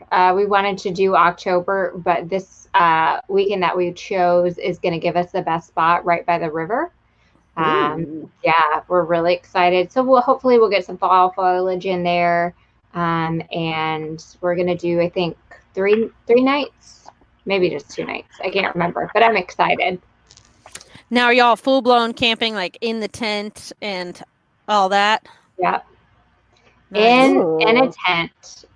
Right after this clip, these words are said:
Speaker 1: Um,
Speaker 3: Camp, campground or, like, free range out in the woods?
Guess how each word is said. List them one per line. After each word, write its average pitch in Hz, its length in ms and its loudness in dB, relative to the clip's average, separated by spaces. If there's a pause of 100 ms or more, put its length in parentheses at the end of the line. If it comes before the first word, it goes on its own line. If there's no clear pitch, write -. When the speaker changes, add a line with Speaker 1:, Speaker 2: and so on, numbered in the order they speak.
(420)
Speaker 1:
Um, 165 360 -2
Speaker 3:
Camp, 262 240 0 (140)
campground 285 560 0
or, 220 100 0
like, 190 220 -2
free 233 360 -8
range 202 340 -2
out 196 160 0
in - 20 -14
the 165 80 -14
woods? 175 480 -8